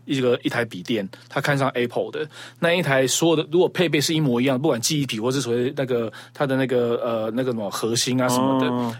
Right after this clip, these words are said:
Speaker 1: 一模一样，在台湾卖一台十二万台币，
Speaker 2: 嗯。
Speaker 1: 他要的东西，一台十二万，我去帮我朋友买，那时候汇率很低，
Speaker 2: 嗯。
Speaker 1: 再来又加退税，你知道那一台买多少钱吗？
Speaker 2: 八九万吗？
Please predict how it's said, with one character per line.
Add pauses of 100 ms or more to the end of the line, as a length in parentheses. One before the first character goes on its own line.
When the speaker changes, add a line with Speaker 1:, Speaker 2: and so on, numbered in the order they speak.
Speaker 1:
一
模
一
样， (360)
在
台
湾
卖
一
台
十
二
万
台
币， (360)
Speaker 2:
嗯。
Speaker 1:
他
要
的
东
西， (360)
一
台
十
二
万， (440)
我
去
帮
我
朋
友
买，
那
时
候 (800)
汇
率 (240)
很
低， (200)
Speaker 2:
嗯。
Speaker 1:
再
来
又
加
退
税，
你
知
道
那
一
台
买
多
少
钱
吗？ (1000)
Speaker 2:
八
九
万 (300)
吗？